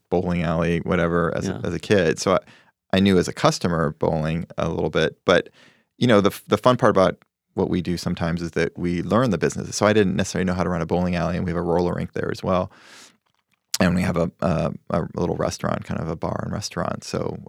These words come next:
Speaker 1: there's kind of three different parts of our business there. But I, I learned it, and that's kind of fun. I mean, kind of what I learned with liberal arts education is to learn how to learn. So if, if I don't know something, I can go figure out how to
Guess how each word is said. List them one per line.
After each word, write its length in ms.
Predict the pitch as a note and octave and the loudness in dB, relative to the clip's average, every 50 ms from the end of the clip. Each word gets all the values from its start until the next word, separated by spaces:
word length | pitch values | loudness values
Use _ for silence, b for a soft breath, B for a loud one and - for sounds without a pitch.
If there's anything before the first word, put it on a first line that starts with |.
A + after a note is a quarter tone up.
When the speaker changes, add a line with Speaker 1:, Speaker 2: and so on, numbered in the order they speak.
| - | -14
Speaker 1:
there's 240 | - - F2+ G2+ - | -10 -10 -10 -10 -8
kind 180 | - - E2 E2+ | -8 -8 -8 -8
of 60 | - - _ _ _ _ | -8 -12 _ _ _ _
three 160 | - - F2+ | -6 -6 -4
different 380 | F2 E2 D#2 - - E2 F2+ - - _ _ _ _ _ _ _ _ _ _ | -4 -4 -8 -8 -8 -8 -8 -10 -14 _ _ _ _ _ _ _ _ _ _
parts 340 | - F2+ E2+ F2 - - - | -2 0 0 0 0 -2 -6
of 140 | E2 D#2+ - | -4 -4 -4
our 180 | E2 E2 E2 | -4 -4 -4
business 480 | - - - F2+ F2 - - D#2+ - - | -6 -4 -2 -2 -2 -2 -4 -6 -6 -4
there. 240 | - - - - - | -4 -2 -2 -2 0
But 240 | - A2 G#2 - - | 4 4 4 6 6
I, 160 | A2+ A2 G2+ - - - | 4 4 2 0 -2 -2
I 60 | G2 | 0
learned 260 | G2+ C3 D3 A#2 E2 | 2 2 0 0 -2
it, 120 | - - - _ - | -4 -6 -8 _ -2
and 100 | F#2 G2 | 0 0
that's 100 | F#2+ - | 0 0
kind 140 | - G#2 F#2+ | 0 -2 -2
of 80 | - | 0
fun. 180 | - A2 F#2+ E2 | 2 0 0 0
I 40 | D#2+ | 0
mean, 280 | E2 E2 D#2+ D2+ - - | -2 -2 -4 -4 -6 -4
kind 180 | - F#2+ F2+ F2+ | -4 -2 -2 -2
of 160 | E2+ - - | -2 -4 -4
what 140 | F2 E2+ F2 | -2 0 0
I 80 | E2+ | 0
learned 260 | E2 E2 E2 D#2+ E2+ | 0 0 0 0 0
with 120 | E2 E2 E2+ | 0 -2 -2
liberal 240 | F2 F2 E2+ E2+ E2+ | -2 0 0 0 0
arts 120 | E2+ - | 0 0
education 480 | F2 E2+ E2+ D#2+ - E2 F2 - E2 E2 | -2 -4 -2 -2 0 0 0 0 -2 -4
is 140 | E2 D#2+ | -4 -4
to 120 | - - E2 | -4 -6 -4
learn 220 | E2+ E2+ E2 D#2+ | -2 0 0 0
how 80 | E2 D2+ | -2 -2
to 120 | - D#2+ | -4 -2
learn. 320 | E2 E2+ D2+ - - - - | -2 -2 -2 -2 -4 -8 -6
So 280 | - F2 E2+ E2 - b b b b b b b b _ _ _ _ - | -2 0 0 0 -2 b b b b b b b b _ _ _ _ -2
if, 180 | F2 - - - | -2 -2 -4 -12
if 120 | - - - | -8 0 2
I 60 | F2 | 4
don't 160 | F#2 G2 - | 4 4 2
know 160 | F2+ F2 E2+ | 2 0 0
something, 420 | F2 - - D#2+ E2 - F2 F2+ F2 | 0 -2 -2 -4 -4 -4 -4 -4 -4
I 80 | E2 | -4
can 200 | E2+ - E2+ E2+ | -4 -4 -6 -4
go 240 | E2 E2+ E2+ E2+ F2+ | -2 -2 -2 -2 -2
figure 340 | - - _ E2+ E2+ F2+ F2+ | -4 -6 _ -6 -4 -4 -4
out 140 | F2+ - - | -4 -4 -6
how 140 | F2 F2 D#2+ | -8 -10 -8
to 260 | F2 F2 F2+ F#2 | -8 -8 -8 -10